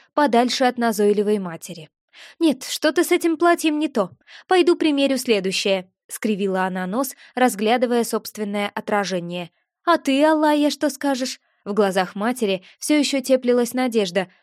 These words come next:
«Уж нам-то с тобой после стольких лет разлуки точно найдётся, о чём поговорить». «Я жемчужина, мам. Мой дар призван служить людям,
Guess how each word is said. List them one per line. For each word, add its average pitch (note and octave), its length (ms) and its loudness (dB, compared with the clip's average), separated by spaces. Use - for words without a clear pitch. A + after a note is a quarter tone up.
«Уж - 200 -2
нам-то C#4+ 340 2
с B3+ 60 -8
тобой B3+ 280 2
после A#3+ 280 -4
стольких B3+ 500 -2
лет C4+ 220 0
разлуки A#3 560 0
точно D4 420 2
найдётся, C4 520 2
о B3 80 2
чём A#3 260 -2
поговорить». A3+ 640 -2
«Я C#4 220 2
жемчужина, B3+ 680 -2
мам. G#3 340 -6
Мой C4+ 180 4
дар B3+ 280 0
призван A#3+ 520 -2
служить A#3+ 480 -2
людям, A#3+ 420 -2